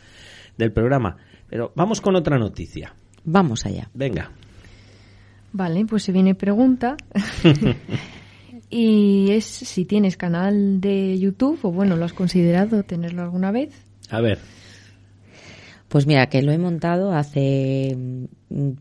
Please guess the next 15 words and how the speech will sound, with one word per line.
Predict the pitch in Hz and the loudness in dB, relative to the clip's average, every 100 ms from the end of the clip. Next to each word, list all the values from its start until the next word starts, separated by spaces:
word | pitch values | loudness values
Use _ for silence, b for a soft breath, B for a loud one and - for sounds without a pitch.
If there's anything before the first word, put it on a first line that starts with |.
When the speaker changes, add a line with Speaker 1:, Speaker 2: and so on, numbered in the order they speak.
| - | -8
Speaker 2:
pocos | 147 151 | -6 -4
meses | 147 151 165 - - - B B | 0 0 -2 -4 -8 -20 B B
Speaker 3:
Ujú. | 190 165 180 254 | -20 -18 -12 -4
Speaker 2:
y, | 156 147 143 135 127 127 - | 0 2 4 4 2 0 -2
y | 151 | 0
bueno, | 165 165 | 2 2
al | 151 | 0
final | 147 165 | -2 -2
como, | - 190 160 151 143 135 135 - | -2 -2 0 0 0 -2 -4 -8
como | - 143 139 139 135 135 | -6 -6 -4 -4 -4 -4
todos | 135 151 180 | -4 -2 -2
los | 180 165 | -4 -4
medios | 165 160 156 | -4 -4 -4
de | 143 | -6
comunicación, | 143 139 139 139 135 - 170 160 | -6 -6 -6 -8 -10 -6 -6 -6